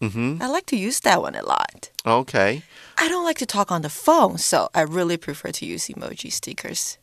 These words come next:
Speaker 1: All right, fair enough. Um, I suppose I would probably use more with my wife than anybody else. She has a whole bunch of, um,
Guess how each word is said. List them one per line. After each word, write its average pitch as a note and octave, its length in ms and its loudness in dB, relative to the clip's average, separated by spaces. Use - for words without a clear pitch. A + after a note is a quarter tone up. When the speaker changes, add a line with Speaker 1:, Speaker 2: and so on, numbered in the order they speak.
Speaker 1:
All C#3+ 340 0
right, B2 260 0
fair G2 340 2
enough. F#2 540 -2
Um, A#2 460 -2
I C3+ 120 4
suppose D3+ 500 2
I C3+ 80 6
would A#2+ 240 -2
probably A#2+ 320 2
use G#2 320 -2
more G#2 260 2
with F#2+ 220 2
my F#2 300 0
wife F2+ 460 2
than E2+ 280 -2
anybody F2+ 500 0
else. F2+ 360 0
She A2+ 200 0
has A2 200 2
a G#2 120 0
whole A2 140 6
bunch G#2+ 420 2
of, F2+ 340 0
um, F2+ 440 0